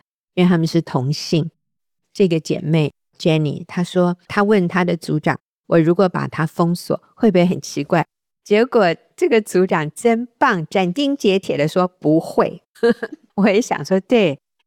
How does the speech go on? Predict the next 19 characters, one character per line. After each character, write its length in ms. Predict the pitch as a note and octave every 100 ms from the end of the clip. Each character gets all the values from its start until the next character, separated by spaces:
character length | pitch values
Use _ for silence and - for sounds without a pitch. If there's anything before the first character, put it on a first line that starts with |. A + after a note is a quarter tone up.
| -
当 240 | G3 G3+
我 240 | F#3 C#3+ - - -
没 180 | F3
有 140 | A3+ F3+
继 240 | - G#3
续 260 | F3+ G3+ F3
这 200 | F#3 F3
个 500 | - D3 C#3 - -
conversation， 840 | - F#3 E3+ D#3+ F3 E3+ - D3+ D3
没 100 | E3
有 80 |
继 140 | D#3+ F#3
续 200 | - F3
跟 240 | F3+ E3
他 340 | - F3 E3 - _ _ _ -
谈 280 | E3+ D3+
话， 440 | D#3+ - G#3+ E3 -
我 180 | - D3
就 400 | - F3+ E3